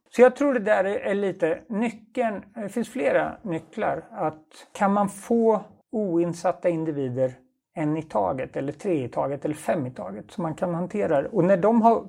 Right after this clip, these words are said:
när man har fått iväg de första steget, då kan man ta nästa. Och sen så börjar de också handleda varandra i det här.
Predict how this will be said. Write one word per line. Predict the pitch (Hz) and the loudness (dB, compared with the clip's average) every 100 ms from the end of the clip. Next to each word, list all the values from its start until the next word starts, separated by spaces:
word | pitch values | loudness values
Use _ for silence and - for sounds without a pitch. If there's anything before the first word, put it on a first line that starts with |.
| - | -16
när | 220 208 | -4 -2
man | 220 220 | 2 2
har | 214 | 2
fått | 294 - | 0 2
iväg | 214 226 165 | 4 4 4
de | 151 | -2
första | - - - - 180 | 0 0 0 0 -2
steget, | 180 208 139 131 | 0 -4 -2 -4
då | 175 | -10
kan | 170 180 | -8 -6
man | 156 139 | -4 -4
ta | 147 | -6
nästa. | 165 175 - - - _ _ - | -6 -10 -12 -16 -16 _ _ -2
Och | - | 4
sen | 233 233 | 6 6
så | 226 | 4
börjar | 202 208 196 | 4 6 6
de | 156 139 | 4 0
också | 135 - | -4 -6
handleda | 123 156 143 131 135 127 | -6 -4 -4 -4 -4 -4
varandra | 160 190 - - - - - | -2 -4 -6 -12 -18 -20 -10
i | 254 151 | -2 0
det | 139 | -2
här. | 156 | -6